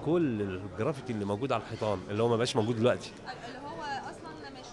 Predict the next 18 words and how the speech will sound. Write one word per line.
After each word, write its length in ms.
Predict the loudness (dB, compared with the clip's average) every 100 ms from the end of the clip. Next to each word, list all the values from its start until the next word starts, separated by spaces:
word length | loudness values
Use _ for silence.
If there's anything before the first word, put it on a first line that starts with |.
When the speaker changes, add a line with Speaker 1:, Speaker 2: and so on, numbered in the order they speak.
| -12 -12
Speaker 2:
مش 140 | -10
معتمد 360 | -10 -10 -10 -8
على، 220 | -8 -8
على 340 | -8 -8 -8
ممثلين. 480 | -10 -10 -12 -12 -10
Speaker 1:
خالص. 540 | 4 12 12 12 8 2
Speaker 2:
هو 140 | -4
بالكاميرا 360 | -6 -10 -8 -6
بتاعته 240 | -6 -6 -8
نزل 180 | -10 -10
صور. 160 | -8 -8 -6
Speaker 1:
صور، 380 | 2 6 8 6 0 -4
واخد 140 | -2 0
بال 120 | 0
حضرتك؟ 380 | 0 0 0 -4 -8 -12 -12 -12 -10 -4 4
وبدأ 280 | 6 6
يقول 200 | 6 2
إيه، 200 | 2 0